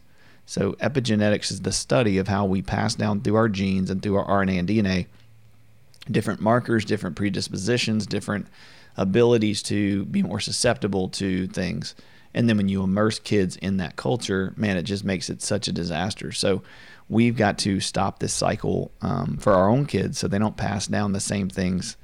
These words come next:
to their kids that we've been passed down to us. <clears throat>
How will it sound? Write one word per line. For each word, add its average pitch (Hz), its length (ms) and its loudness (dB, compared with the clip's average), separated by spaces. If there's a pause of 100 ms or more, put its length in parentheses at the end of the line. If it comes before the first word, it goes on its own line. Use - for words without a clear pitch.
(340)
to - 100 0
their 98 180 2
kids 95 280 -2
that 98 120 -4
we've 98 180 0
been 95 120 0
passed - 240 -4
down 104 140 -4
to 90 100 -4
us. - 260 -6 (220)
<clears throat> 185 160 -2